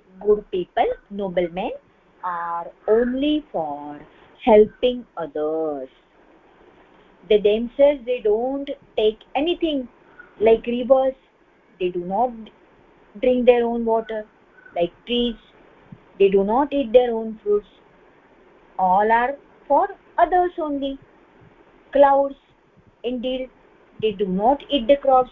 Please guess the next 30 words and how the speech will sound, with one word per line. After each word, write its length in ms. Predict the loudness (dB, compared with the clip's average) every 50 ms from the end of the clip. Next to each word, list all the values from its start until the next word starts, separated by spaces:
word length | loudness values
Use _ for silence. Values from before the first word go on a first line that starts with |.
| -8
which 160 | -16 -10 -4 -2
are 160 | -2 -2 -2
grown 300 | -2 -4 -4 -4 -4 -2
by 160 | -2 0 0
them, 280 | 0 -2 -4 -4 -4 -4
which 200 | -6 -6 -6 -6
are 100 | -6 -4
watered 360 | -2 -4 -2 -2 -4 -2 0
by 180 | 0 0 2
them. 300 | 2 2 2 2 0 -4 -8 -12 _ _ _ _ _ _ _ _ _ _ _ _ _ _
So 80 | 0
the 220 | 4 4 4 4 6
wealth 280 | 4 4 4 4 2 -2 -6 _ _ _ _ _ _ _ _ _ _ _ _ _ -12
or 160 | -12 -12 -10
the 100 | -10 -12
prosperity 760 | -6 -2 0 0 0 -2 -4 -6 -4 -4 -4 -4 -2 0 0 0
or 140 | 0 0
the 140 | 0 0 0
life 360 | 2 2 2 2 2 0 -2 -6 _ _ _ _ _ _ _ _ _ _ _ _
of 240 | -2 0 0 -2 -4 -8 _ _ _ _ _ _ _ _ _ -2
all 420 | -2 0 2 2 2 2 0 -2 -6 -10 -16 _ _ _
noblemen, 800 | -2 -2 0 0 2 0 0 0 -2 -4 -4 -4 -6 -6 -8 -10 -14 0 4
all 280 | 4 6 6 4 2 -2
good 260 | 0 0 -2 -2 -2 -6
people 480 | -12 -14 -12 -12 -14 -14 -12 -14 -16 -18 -20 _ _ _ _ _ _ _ _
are 240 | -10 -8 -8 -8 -10 -6 _
for 300 | 2 2 2 2 0 -6 _ _ _ _ _ _ _ _ _ -8 2
helping 460 | 4 4 4 4 2 -4 -10 -8 -8
others. 720 | -10 -12 -12 -10 -8 -6 -6 -4 -6 -6 -8 -12 -16 -20 _ _ _ _ _ _ _ _ _ _ _ 0
परोपकाराय, 1120 | 2 4 4 4 2 0 -4 -12 -16 -16 -16 -18 -18 -18 -20 -18 -18 -20 -20 -18 -14 -12